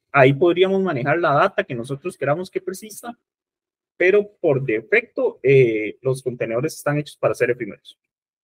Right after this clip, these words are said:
Am, las aplicaciones que creamos aquí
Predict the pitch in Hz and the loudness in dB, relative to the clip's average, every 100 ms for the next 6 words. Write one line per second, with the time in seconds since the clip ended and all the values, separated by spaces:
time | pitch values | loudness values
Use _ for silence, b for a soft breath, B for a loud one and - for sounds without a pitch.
0 | _ _ _ _ - 127 117 113 107 101 | _ _ _ _ -6 -4 -4 -6 -14 -18
1 | _ _ _ _ _ _ _ _ _ _ | _ _ _ _ _ _ _ _ _ _
2 | - 139 165 151 139 127 160 202 208 208 | 0 0 0 -4 0 2 2 -2 -2 -6
3 | 151 147 151 208 165 175 185 | 0 2 2 2 -4 -8 -12